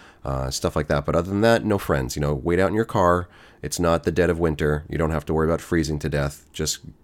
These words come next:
go get lunch, come back, do whatever, pick them up after. Um, so that was my conversation up until Sunday when I did the, uh,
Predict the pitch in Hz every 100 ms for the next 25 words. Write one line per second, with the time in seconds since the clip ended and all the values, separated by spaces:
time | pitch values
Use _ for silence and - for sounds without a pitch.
0 | - - 85 87 87 85 73 - 76 69
1 | 80 78 - - - 76 73 73 71 -
2 | 71 - 78 76 73 69 67 67 82 -
3 | 73 65 67 64 - 62 71 - - -
4 | - - 80 78 78 76 - 90 104 147
5 | 143 131 135 120 113 - 107 113 110 104
6 | 113 104 113 107 - 104 147 104 73 78
7 | 82 85 85 85 82 82 85 76 87 87
8 | 82 - 87 85 85 82 76 78 78 76